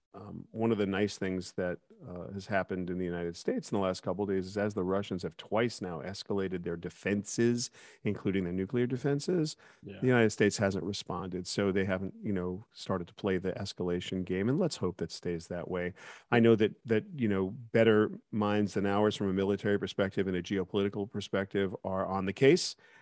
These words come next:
Speaker 1: Um, but, you know, there's some interesting stuff that went down, Seth, the other day, and that's very tech stream oriented. Google
Speaker 2: Yeah.
Speaker 1: shut down the,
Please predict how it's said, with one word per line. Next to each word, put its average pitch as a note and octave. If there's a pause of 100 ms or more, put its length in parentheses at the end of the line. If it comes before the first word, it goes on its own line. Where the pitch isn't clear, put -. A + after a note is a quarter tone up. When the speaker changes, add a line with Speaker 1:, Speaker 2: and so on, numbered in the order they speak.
(220)
Speaker 1:
Um, A2
but, D3+
you E3+
know, A3+
there's G#3+
some E3+
interesting A3
stuff -
that -
went G2
down, F#2
Seth, -
the G2+
other F#2
day, F#2
and G2+
that's F#2+
very C3+
tech -
stream G#2
oriented. F#2 (600)
Google A#2 (1120)
Speaker 2:
Yeah. D#3
Speaker 1:
shut D3+
down F#2+ (560)
the, G#2+